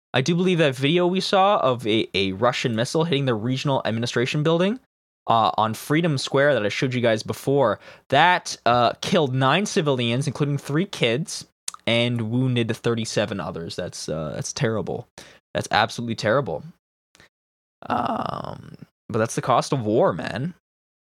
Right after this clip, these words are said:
So apparently, according to the U S Department of Defense, Russia has launched approximately four hundred missiles at Ukraine, whose anti-missile defenses remain operational, but of course, they still get through.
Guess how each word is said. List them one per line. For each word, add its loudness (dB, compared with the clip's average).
So 0
apparently, 2
according 2
to 2
the 0
U 2
S 2
Department 0
of 0
Defense, -2
Russia 2
has 2
launched 2
approximately 0
four 2
hundred 0
missiles 0
at 0
Ukraine, -2
whose 0
anti-missile 2
defenses -2
remain 2
operational, 2
but 0
of -4
course, -2
they -4
still -2
get 0
through. -2